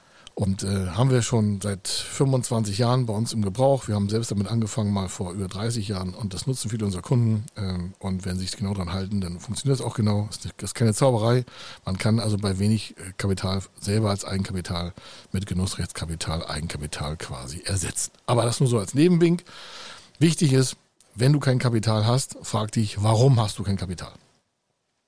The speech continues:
Warum? Die Förderstelle werde ich auch fragen, warum du kein Kapital hast. Und wenn du keine schlaue Antwort hast,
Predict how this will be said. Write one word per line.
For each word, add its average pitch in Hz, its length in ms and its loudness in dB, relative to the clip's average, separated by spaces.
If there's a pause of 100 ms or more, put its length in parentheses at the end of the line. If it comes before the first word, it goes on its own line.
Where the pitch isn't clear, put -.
(120)
Warum? 117 360 6
Die 135 200 4
Förderstelle 123 480 4
werde 107 120 4
ich 104 80 -2
auch 117 120 2
fragen, 113 220 2
warum 107 140 6
du 104 60 0
kein 98 100 2
Kapital 120 380 2
hast. 123 220 2 (500)
Und 110 100 4
wenn 127 100 8
du 131 80 4
keine 120 200 4
schlaue 113 320 2
Antwort 123 300 2
hast, 113 260 0